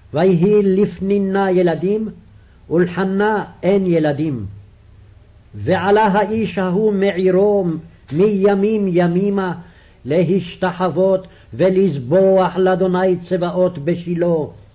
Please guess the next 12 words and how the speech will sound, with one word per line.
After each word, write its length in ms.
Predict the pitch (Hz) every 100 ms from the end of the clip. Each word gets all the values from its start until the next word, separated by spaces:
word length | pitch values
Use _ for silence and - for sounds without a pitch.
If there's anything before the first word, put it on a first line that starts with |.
| - - - - 110
ושם 600 | 170 180 185 196 220 202 - - - -
שני 420 | - 185 190 196
בני 320 | 175 190 196
עלי, 480 | 175 185 196 202 175 - - - -
חופני 500 | 190 190 180 202 208
ופנחס, 640 | 196 175 180 175 180 208 208 - - - _ -
כהנים 580 | 170 165 175 202 180
לאדוני. 680 | 143 139 135 139 135 123 107 101 - - - - - - - - - 127
ויהי 420 | 185 208 185 240 170
היום, 580 | 175 151 165 180 190 170 - - - - - - 107
ויזבח 760 | 156 208 220 208 170 214 175
אלקנה, 600 | 185 185 180 175 160 175